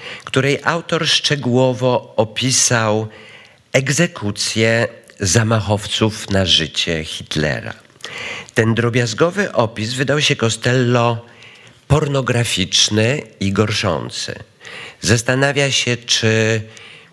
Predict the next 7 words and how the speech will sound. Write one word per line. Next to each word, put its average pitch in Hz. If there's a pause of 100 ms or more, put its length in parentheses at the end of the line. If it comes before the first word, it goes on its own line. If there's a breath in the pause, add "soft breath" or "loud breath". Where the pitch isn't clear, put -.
(160)
pisarze 123
zapuszczający 104
się 123
w 92
mroczne 120 (440 loud breath)
terytoria 110
duszy 101